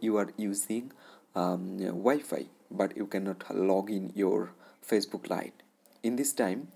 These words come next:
uh, you just need to change your Wi-Fi to mobile data,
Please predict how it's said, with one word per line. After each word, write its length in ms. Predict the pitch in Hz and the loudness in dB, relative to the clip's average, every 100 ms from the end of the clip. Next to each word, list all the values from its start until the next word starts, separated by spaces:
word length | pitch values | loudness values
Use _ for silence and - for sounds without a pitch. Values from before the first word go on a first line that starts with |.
| - - _ 101 | -20 -20 _ 0
uh, 60 | |
you 260 | 98 101 107 | 0 0 2
just 260 | 135 135 | 2 0
need 240 | 104 113 113 | -2 -4 -4
to 120 | 123 | -6
change 480 | - 101 101 110 - | 0 0 2 -2 0
your 320 | 98 92 90 | 4 4 2
Wi-Fi 640 | - 98 101 101 113 135 139 | 2 2 2 -2 -4 -4 -2
to 260 | 104 92 - - | 0 0 -4 -8
mobile 380 | 107 123 107 82 | 0 4 4 4
data, 280 | 82 - | 0 -6